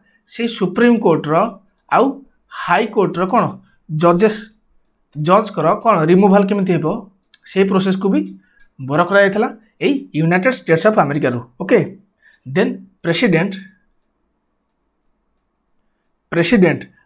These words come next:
ଆଜ୍ ହେଡ୍ ଅଫ୍ ଷ୍ଟେଟ୍, ଆଜ୍ ହେଡ୍ ଅଫ୍ ଷ୍ଟେଟ୍। ଓକେ, ପ୍ରେସିଡେଣ୍ଟ ଆଜ୍ ହେଡ୍ ଅଫ୍ ଷ୍ଟେଟ୍। ଆଉ କ'ଣ କୁହାଯାଇଥିଲା? ସୁପ୍ରିମ କମାଣ୍ଡର, ସୁପ୍ରିମ, ସୁପ୍ରିମ କମାଣ୍ଡର ଅଫ୍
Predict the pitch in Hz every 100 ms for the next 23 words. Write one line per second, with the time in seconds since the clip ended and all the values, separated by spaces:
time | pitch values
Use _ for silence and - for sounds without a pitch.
0 | - 143 220 214 - _ - 170 190 208
1 | 208 160 - - 156 214 233 - _ _
2 | - 208 196 - - - - 160 - 185
3 | 247 190 - - _ _ _ _ _ _
4 | _ _ _ - 151 156 185 269 - -
5 | _ 156 185 160 165 185 - 214 214 -
6 | _ _ _ 143 190 214 202 208 202 214
7 | 240 - _ _ _ _ _ - - 160
8 | 220 233 214 175 151 180 208 - _ _
9 | _ _ _ _ _ _ _ _ _ _
10 | _ _ _ _ _ _ _ _ - 170
11 | 175 165 180 214 - _ _ _ _ _
12 | _ _ _ _ _ - - 165 196 220
13 | 208 185 185 180 185 180 240